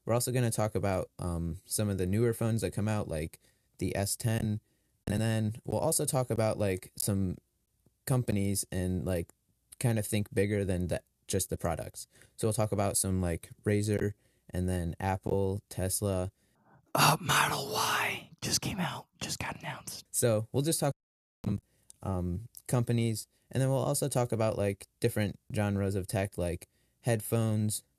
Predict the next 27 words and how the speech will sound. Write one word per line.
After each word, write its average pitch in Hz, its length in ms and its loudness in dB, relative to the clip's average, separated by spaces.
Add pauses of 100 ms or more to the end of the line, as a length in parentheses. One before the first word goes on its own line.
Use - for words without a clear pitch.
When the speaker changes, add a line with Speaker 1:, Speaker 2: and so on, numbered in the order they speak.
(100)
Speaker 1:
smartwatches, 101 1040 0 (200)
phones, 101 560 0 (400)
and 117 120 2
then 113 340 0
maybe 120 320 2
in 113 60 0
the 113 80 -4
future 113 340 0
we'll 107 120 0
talk 98 240 -2
about, 92 380 0 (100)
um, 90 240 -2
some 90 160 -2
camera 101 320 0
stuff - 280 -2
as 90 140 -2
well, 90 360 0
because 85 500 -4 (180)
I 104 80 2
really 107 260 2
love 101 220 0
cameras, 98 540 -2 (580)
but - 240 0
we 92 120 0
haven't 92 280 -2
really 82 340 -2 (800)
thought - 220 -4